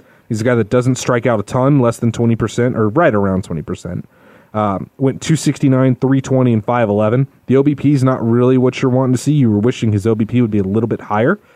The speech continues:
but he's a plus defender at third base, former shortstop. He's got experience playing second base and experience playing the outfield.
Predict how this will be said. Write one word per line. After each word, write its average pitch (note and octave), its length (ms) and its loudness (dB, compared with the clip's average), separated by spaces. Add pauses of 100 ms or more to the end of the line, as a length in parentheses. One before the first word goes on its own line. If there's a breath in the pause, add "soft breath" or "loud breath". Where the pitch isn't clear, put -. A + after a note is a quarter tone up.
(120)
but C#3 60 0
he's A#2 120 0
a G#2+ 40 0
plus - 340 -4
defender C#3+ 420 0
at - 80 -8
third C#3 240 0
base, C3 300 0 (240 soft breath)
former C#3+ 240 0
shortstop. B2+ 640 -2 (840)
He's A#2 120 -4
got C3 100 2
experience C3+ 380 -2
playing B2+ 160 0
second A2+ 300 -2
base A#2 260 -4 (260 soft breath)
and G#3+ 160 2
experience F#3+ 340 0
playing E3 220 0
the C#3+ 100 2
outfield. B2 400 -4